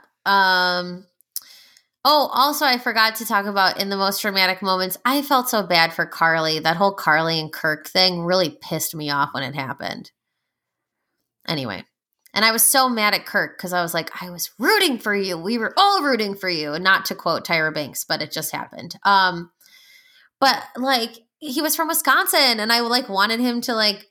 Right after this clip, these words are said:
I, first of all, I wanted him to win The Bachelorette, and then he didn't. And then, and then I was like, "Oh, he's on, you know, Paradise." I don't know if it was called Paradise then 'cause that was a while ago. Um, and then he was, like, a total asshole on the show. And I was like, "Kirk,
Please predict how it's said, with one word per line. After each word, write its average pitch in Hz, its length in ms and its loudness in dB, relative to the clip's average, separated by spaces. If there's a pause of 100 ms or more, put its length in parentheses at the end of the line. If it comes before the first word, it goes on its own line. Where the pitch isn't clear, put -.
I, 190 120 2
first 240 260 0
of 208 60 0
all, 190 60 6
I 185 120 4
wanted 180 260 2
him 180 140 -6
to 165 80 -8
win 175 240 -2
The 170 60 -6
Bachelorette, 165 680 4
and 170 80 -4
then 160 80 -6
he 156 200 -12
didn't. 170 480 0
And 170 160 -4
then, 165 380 -4 (180)
and 196 100 -2
then 185 80 2
I 185 40 2
was 175 100 0
like, 202 100 0
"Oh, 339 120 4
he's 254 120 2
on, 226 280 0
you 208 100 0
know, 170 160 4
Paradise." 180 440 2
I 175 60 2
don't 165 80 0
know 156 80 -2
if 160 80 -6
it 151 60 -2
was 151 100 -4
called 156 220 0
Paradise 151 380 -2
then 151 180 -4
'cause - 140 -16
that 151 80 -6
was 151 100 -6
a 156 40 -10
while 139 200 -4
ago. 139 240 -6 (540)
Um, 170 540 4 (840)
and 262 120 2
then 294 100 4
he 302 80 2
was, 302 120 0
like, 277 120 0
a - 20 -4
total 254 460 0
asshole 254 440 0
on 202 100 2
the 208 60 -2
show. 233 320 4
And 196 100 2
I 208 60 4
was 214 80 -2
like, 202 140 -4 (120)
"Kirk, - 400 -6